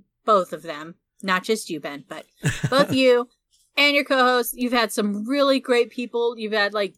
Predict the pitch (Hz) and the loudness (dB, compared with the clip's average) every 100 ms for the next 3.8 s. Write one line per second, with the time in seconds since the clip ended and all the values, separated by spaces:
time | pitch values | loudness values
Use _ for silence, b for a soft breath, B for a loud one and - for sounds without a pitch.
0 | _ 220 226 220 202 196 196 226 214 - | _ -8 2 2 2 0 0 0 -2 -2
1 | 233 220 226 220 - 214 202 202 214 202 | 2 4 4 0 -2 0 0 0 -2 -2
2 | 175 - _ - - - - 277 277 220 | -4 -8 _ -16 -14 -6 -2 2 2 2
3 | 269 - 269 254 262 262 254 | -2 -4 0 2 2 0 -2